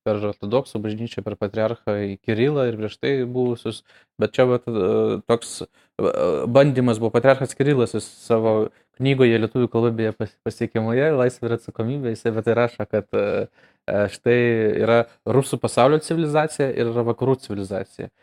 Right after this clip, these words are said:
Ir rusų pasaulio civilizacija patriarchui Kirilui, kaip jisai pristato, yra tokia vakarų civilizacija du taškas nulis, kitaip tariant, irgi krikščioniška, irgi turinti,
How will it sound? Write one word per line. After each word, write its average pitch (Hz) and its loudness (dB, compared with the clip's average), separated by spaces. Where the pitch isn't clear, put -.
Ir 104 2
rusų 131 0
pasaulio 120 2
civilizacija 117 -2
patriarchui 110 -2
Kirilui, 127 0
kaip 113 -2
jisai 113 -8
pristato, 117 -2
yra 110 0
tokia 110 -4
vakarų 139 4
civilizacija 123 0
du 127 0
taškas 123 -2
nulis, 110 -6
kitaip 110 -4
tariant, 113 -2
irgi 135 0
krikščioniška, 156 -2
irgi 120 -2
turinti, 120 2